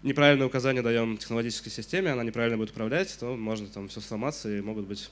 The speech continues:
м-, многомиллионные потери. Сертификация — это то, что касается, например, систем контроля качества, что они должны быть правильно сертифицированы. А, ну и многих других вещах тоже, то есть, э, в той же промышленной безопасности.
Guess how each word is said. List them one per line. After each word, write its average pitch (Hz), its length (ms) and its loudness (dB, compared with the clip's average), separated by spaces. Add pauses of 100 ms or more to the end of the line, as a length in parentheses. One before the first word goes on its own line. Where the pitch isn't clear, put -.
(520)
м-, 110 200 -2
многомиллионные 113 680 4
потери. 104 480 2 (1120)
Сертификация — 135 720 6
это 107 60 -4
то, 107 120 -2
что - 140 -10
касается, 107 360 -4
например, 104 220 -4
систем 110 300 -6
контроля 110 240 -4
качества, 139 720 0 (760)
что 120 180 -6
они 120 100 -2
должны 113 260 0
быть 107 120 -2
правильно 110 280 4
сертифицированы. 107 840 -2 (600)
А, 104 180 -2
ну 123 80 4
и - 20 4
многих 135 240 6
других 123 280 2
вещах 113 280 -2
тоже, 104 220 0
то 104 80 -6
есть, 95 200 -6
э, 95 300 -4 (540)
в - 40 -18
той 110 120 2
же 107 80 0
промышленной 113 380 0
безопасности. 104 640 -2